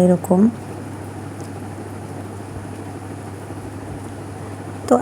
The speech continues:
আর একদিন হয়তো এই দেখো, এখানে একটা জ্যান্ত মাছ ভাজা আছে, একটু ডাল আছে। আর আমি ওকে চিকেন খাওয়ালে পরে এরকম সবজি দিয়ে একটু পাতলা পাতলা স্যুপের মতো করেই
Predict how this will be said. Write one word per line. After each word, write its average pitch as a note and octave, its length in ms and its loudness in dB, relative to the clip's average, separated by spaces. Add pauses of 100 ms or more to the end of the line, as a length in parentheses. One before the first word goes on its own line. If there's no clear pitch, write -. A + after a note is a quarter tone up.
আর G3+ 80 8 (100)
একদিন F#3+ 300 12
হয়তো G3+ 240 12
এই G3+ 100 10
দেখো, F#3+ 220 8
এখানে G3+ 260 10
একটা - 160 6 (140)
জ্যান্ত F#3 280 8 (140)
মাছ F3+ 160 10 (140)
ভাজা G3 220 10 (120)
আছে, - 200 0 (140)
একটু - 160 6 (120)
ডাল F#3 200 10 (120)
আছে। - 220 0 (1500)
আর A#3 140 2
আমি A#3 180 12
ওকে B3 160 10 (100)
চিকেন G#3+ 400 12 (120)
খাওয়ালে G#3 320 12 (100)
পরে G#3+ 260 12
এরকম G#3 260 10 (140)
সবজি G3+ 380 8 (120)
দিয়ে G3+ 180 12 (120)
একটু G#3+ 280 2
পাতলা G#3 360 8
পাতলা G3+ 260 8 (100)
স্যুপের G#3+ 420 10
মতো G3+ 200 10 (100)
করেই A3 260 12